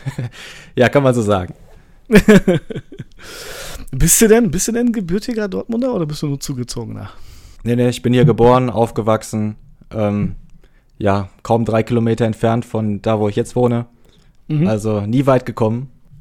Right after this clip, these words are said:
Speaker 1: immer hier geblieben.
Speaker 2: <laughs> Und, ähm, ich hab ja so ein bisschen, also, ne, der Plan ist, warum ich diesen Podcast überhaupt mache, ist ja natürlich, weil durch die ganzen Corona-Maßnahmen letztendlich oder Corona-Entwicklung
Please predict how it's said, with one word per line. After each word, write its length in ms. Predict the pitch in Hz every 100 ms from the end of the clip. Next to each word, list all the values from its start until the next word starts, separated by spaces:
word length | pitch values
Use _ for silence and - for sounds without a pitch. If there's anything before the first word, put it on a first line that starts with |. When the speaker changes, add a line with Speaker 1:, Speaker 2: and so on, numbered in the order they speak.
| - -
Speaker 1:
immer 180 | - 117
hier 120 | 113
geblieben. 400 | 110 196 143 180 -
Speaker 2:
<laughs> 40 | - - - - - - - - - - - - - - - - - - - - - - - - - -
Und, 720 | 156 156 156 147 - - 156
ähm, 1200 | 156 147 147 151 156 151 151 147 147 143 143 139
ich 180 | - -
hab 120 | 165
ja 60 | 160
so 100 | 127
ein 40 |
bisschen, 380 | 131 - 143 131 - - - -
also, 140 | 143
ne, 180 | 143 160
der 100 | 143
Plan 260 | - 143
ist, 160 | 190 185
warum 160 | 143 165
ich 60 |
diesen 240 | - 139 131
Podcast 360 | 160 - 151
überhaupt 260 | 139 135 120
mache, 220 | 147 147
ist 180 | 131 -
ja 60 |
natürlich, 480 | 135 127 143 139 - - - - - - -
weil 580 | 120 135 139 139 135 123
durch 160 | 127
die 120 | -
ganzen 720 | 123 131 - 143 131 123 117 107 - - -
Corona-Maßnahmen 1080 | 156 131 147 160 147 143 147 - 147 143
letztendlich 460 | 139 135 135 131 139
oder 180 | 127 120
Corona-Entwicklung 920 | - 120 135 123 120 135 147 135